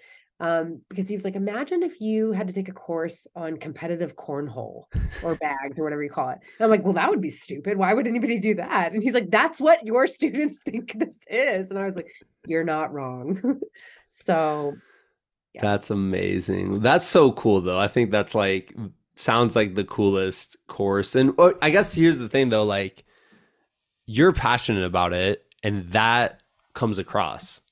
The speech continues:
Speaker 2: you know? I just think that there's so much to be said about that, because if you were just teaching this in, like, a very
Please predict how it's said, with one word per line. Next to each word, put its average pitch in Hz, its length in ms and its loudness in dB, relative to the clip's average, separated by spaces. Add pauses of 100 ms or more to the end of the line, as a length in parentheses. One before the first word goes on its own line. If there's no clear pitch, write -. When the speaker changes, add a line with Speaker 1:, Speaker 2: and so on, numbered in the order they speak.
Speaker 2:
you 120 140 4
know? 123 200 8
I 123 200 4
just 135 200 -2
think 123 200 0
that 120 260 2
there's 143 180 4
so 202 120 8
much 185 160 8
to - 60 -4
be 127 60 2
said 127 220 -2
about 92 400 -8
that, 95 400 -2 (460)
because 143 300 4
if 147 180 2
you 131 140 4
were 123 280 4
just 110 320 -6 (280)
teaching 107 640 -6
this 98 340 -2
in, 104 100 -2
like, 92 260 -4
a 98 60 -2
very 95 760 -2